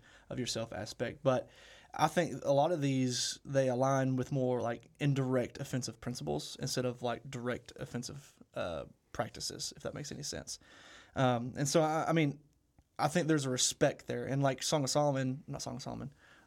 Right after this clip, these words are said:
but Proverbs, it says, you know, "Rear a child the way that he should go." And I think if a parent does them right and does them biblically,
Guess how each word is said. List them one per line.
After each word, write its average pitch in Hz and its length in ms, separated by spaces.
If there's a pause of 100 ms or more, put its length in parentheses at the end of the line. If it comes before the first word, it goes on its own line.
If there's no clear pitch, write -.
but 131 120
Proverbs, 139 480
it 127 60
says, 131 140
you 127 80
know, 127 380
"Rear 147 320
a 139 80
child 139 240
the 131 60
way 131 180
that 131 120
he 135 120
should 127 220
go." 127 420 (480)
And 131 100
I 135 40
think 135 200
if 123 80
a 131 60
parent 139 320
does 131 240
them 123 240
right 143 220
and 135 120
does 131 200
them 127 140
biblically, 127 580